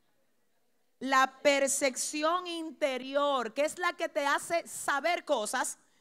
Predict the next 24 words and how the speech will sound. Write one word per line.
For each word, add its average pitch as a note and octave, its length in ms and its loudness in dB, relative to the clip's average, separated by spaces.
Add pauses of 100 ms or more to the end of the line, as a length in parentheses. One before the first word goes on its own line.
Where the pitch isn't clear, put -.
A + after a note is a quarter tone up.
(120)
sin F4+ 580 -2
la B3+ 120 4
ayuda A#3 520 -2
de A#3 340 -4
el C#4 340 -2
conocimiento B3+ 1160 -4 (180)
o A#3+ 160 -2
el A#3+ 140 -4
razonamiento A3+ 1080 -6
lógico. G3+ 680 -10 (420)
¿Está D4 300 -4
bien? B3+ 340 -4 (920)
Por B3 160 0
eso C4 260 -2
es D#4+ 140 -2
que C#4+ 100 -2
cuando B3 260 -4
la A#3+ 120 0
gente C#4+ 240 -6
solamente D4 500 -4
habla C4 260 0
de B3+ 120 -6
razonamientos B3 920 -8
lógicos, B3 840 -6